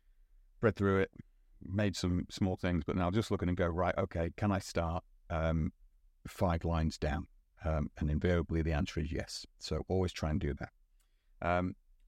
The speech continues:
always try, this comes from, uh, Mark Ford, uh,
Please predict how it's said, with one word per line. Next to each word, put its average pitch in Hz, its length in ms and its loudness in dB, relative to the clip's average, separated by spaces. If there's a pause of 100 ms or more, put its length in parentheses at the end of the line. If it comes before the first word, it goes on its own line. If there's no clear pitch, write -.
(180)
always 131 360 2
try, 135 320 2
this 113 180 -2
comes 107 260 0
from, 98 400 2
uh, 92 380 0
Mark 98 280 2
Ford, 113 360 0 (560)
uh, 92 280 2